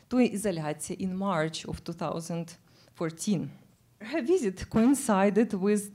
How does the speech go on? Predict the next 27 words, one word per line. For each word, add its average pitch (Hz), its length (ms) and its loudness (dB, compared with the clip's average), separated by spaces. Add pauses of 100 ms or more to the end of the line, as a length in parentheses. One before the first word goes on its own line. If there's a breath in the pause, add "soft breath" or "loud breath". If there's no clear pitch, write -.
Donetsk 226 480 6
Maidan, 185 600 2 (440 loud breath)
which 202 240 4
began 233 300 8
as 247 120 8
a 190 60 4
peaceful 220 360 -2
demonstration 208 720 0
but 196 200 -4
quickly 214 500 -6
ex-, - 260 -6
escalated 175 800 0
into 185 320 -4
violence. 175 640 -2 (580 loud breath)
The 214 120 4
artist 320 420 0
came 277 200 6
to 247 120 -2
support 247 420 -4
pro-Ukrainian 220 640 4
forces 226 560 -4
who, - 240 -2 (180)
which 202 220 0
gathered 196 420 0
around 190 480 0
Taras 180 280 -2
Shevchenko, 247 680 4